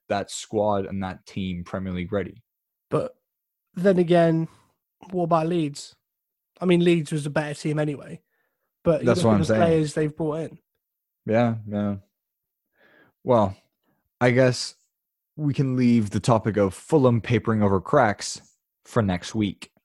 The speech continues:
Speaker 2: And next week is a ever so slightly special episode.
Speaker 1: Oh, you've announced it.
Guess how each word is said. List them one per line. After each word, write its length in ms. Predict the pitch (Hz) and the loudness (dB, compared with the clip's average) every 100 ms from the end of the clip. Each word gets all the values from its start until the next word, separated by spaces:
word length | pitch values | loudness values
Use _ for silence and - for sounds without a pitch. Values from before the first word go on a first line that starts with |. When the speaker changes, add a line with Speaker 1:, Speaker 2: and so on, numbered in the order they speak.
| _ _ _ - | _ _ _ -6
Speaker 2:
And 360 | 175 170 160 - | -4 -4 -6 -8
next 340 | 185 175 - | -8 -8 -8
week 380 | 180 160 - - _ _ - | -6 -6 -8 -20 _ _ -12
is 400 | 180 175 165 165 | -6 -6 -8 -10
a 460 | 175 185 190 185 - _ _ | -6 -4 -4 -8 -14 _ _
ever 220 | 220 214 226 | -6 -4 -4
so 120 | 220 | -6
slightly 380 | - 196 165 165 | -6 -6 -6 -10
special 600 | - 180 185 151 131 _ _ 165 | -12 -16 -16 -18 -20 _ _ -14
episode. 460 | - - 143 165 _ _ _ _ _ _ _ _ - | -12 -14 -14 -14 _ _ _ _ _ _ _ _ 2
Speaker 1:
Oh, 460 | 120 104 - - - _ _ _ _ _ | 4 4 -2 -14 -18 _ _ _ _ _
you've 220 | - 131 139 | -2 2 4
announced 420 | 135 127 107 - | 4 4 2 -2
it. 180 | 104 | -2